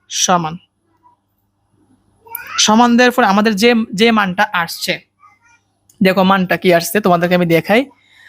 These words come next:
আহ, মানটা হচ্ছে এখানে আসছে ওয়ান পয়েন্ট ফোর থ্রি ওয়ান থ্রি, আহ, ওয়ান থ্রি সিক্স, আহ, তারপর আসছে থ্রি সেভেন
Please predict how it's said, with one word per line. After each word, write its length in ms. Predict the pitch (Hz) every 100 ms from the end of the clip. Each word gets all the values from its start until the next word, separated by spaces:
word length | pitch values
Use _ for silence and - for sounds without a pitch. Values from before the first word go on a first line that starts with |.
| -
আহ, 240 | - 170 170
মানটা 420 | 185 208 202 185
হচ্ছে 280 | 208 - 220
এখানে 220 | 214 214
আসছে 300 | 180 180 208
ওয়ান 600 | 185 175 175 190 226 226 226
পয়েন্ট 520 | 185 175 175 185 196 -
ফোর 360 | 202 190 214 226
থ্রি 540 | 214 - 180 170 175
ওয়ান 760 | 196 175 175 180 202 226 240 233 - _
থ্রি, 460 | 180 175 170 208 247 _ _ _ _ -
আহ, 580 | 170 170 170 170 165 165
ওয়ান 560 | 165 175 185 233 233 226
থ্রি 540 | - 180 170 175 220 226 - - -
সিক্স, 280 | 202 175 - - - _ _ _ _
আহ, 180 | 175 165
তারপর 280 | 165 175 202
আসছে 280 | 202 - 214
থ্রি 500 | - - 208 233 240
সেভেন 720 | - 190 175 175 180 226